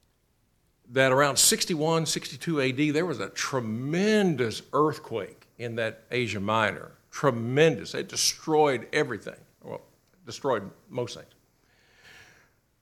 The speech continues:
Near Laodicea, there are two churches, Hierapolis and Colossae, just within a few miles.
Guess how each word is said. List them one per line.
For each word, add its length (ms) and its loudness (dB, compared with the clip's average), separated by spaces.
Near 300 8
Laodicea, 720 4
there 120 -2
are 40 -4
two 180 0
churches, 720 2
Hierapolis 840 4
and 120 -12
Colossae, 760 2
just 220 -2
within 180 2
a 40 -4
few 180 -4
miles. 580 -2